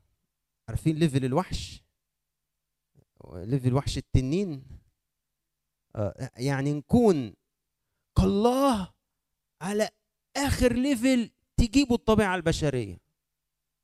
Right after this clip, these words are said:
هو ده ال-، الديستنيشن بتاع عملية التشكيل الروحي،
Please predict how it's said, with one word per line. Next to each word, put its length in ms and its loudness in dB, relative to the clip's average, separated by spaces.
هو 180 4
ده 280 2
ال-، 840 0
الديستنيشن 1120 0
بتاع 280 -4
عملية 480 -4
التشكيل 540 -4
الروحي، 440 0